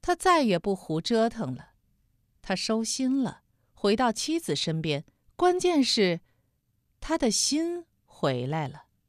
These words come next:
妻子喜极而泣，他就知道这些年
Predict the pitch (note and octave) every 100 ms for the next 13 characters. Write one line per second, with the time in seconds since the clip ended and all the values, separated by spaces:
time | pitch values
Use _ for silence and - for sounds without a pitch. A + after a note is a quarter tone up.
0 | _ _ _ _ _ _ _ _ _ _
1 | _ _ _ _ _ - E4+ F4 B3+ A#3
2 | - G3 D#3+ F#3 A#3+ C4+ F3+ A3 - -
3 | D#4 F#3 - _ _ - B3+ G#3 F#3+ G#3
4 | G3 F#3 G#3 G#3+ G#3 F#3+ C#3+ D3+ F3+